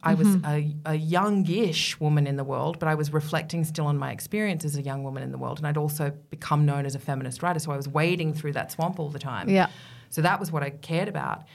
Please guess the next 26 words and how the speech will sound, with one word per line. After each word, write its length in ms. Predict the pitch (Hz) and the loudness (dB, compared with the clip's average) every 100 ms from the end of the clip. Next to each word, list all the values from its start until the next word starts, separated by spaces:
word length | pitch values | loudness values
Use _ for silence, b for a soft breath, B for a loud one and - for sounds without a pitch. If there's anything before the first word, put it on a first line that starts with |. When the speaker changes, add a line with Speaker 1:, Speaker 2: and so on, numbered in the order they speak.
| b b | b b
Speaker 1:
And 100 | 185 | 2
then 80 | 185 | 4
I 80 | |
wrote 240 | 180 170 165 | 4 0 0
Boys 240 | 170 165 | 0 0
Will 80 | 160 | -2
Be 80 | 156 | -2
Boys 420 | 156 220 226 214 | -2 0 0 0
when 120 | 170 | 2
I, 240 | 156 151 147 | 2 4 4
um, 440 | 143 143 143 147 - | 2 -2 -6 -8 -12
was, 340 | 170 156 151 - | -8 -6 -6 -4
I, 60 | 160 160 | -2 0
I 120 | 160 160 - - | 0 -2 -6 -2
gave 200 | 151 147 | -2 0
birth 280 | 147 143 - | -4 -4 -8
to 100 | 151 | -6
my 140 | 135 | -6
first 280 | 131 143 - | -6 -8 -4
child, 440 | 139 135 135 - - _ _ _ _ 135 | -4 -4 -6 -12 -20 _ _ _ _ -10
my 160 | 135 | -4
only 160 | 151 170 | -2 -2
child, 400 | 151 135 143 - | -2 -4 -6 -6
seven 260 | - 147 143 | -2 0 0
weeks 200 | - 143 | -2 -4
after 200 | 147 | -4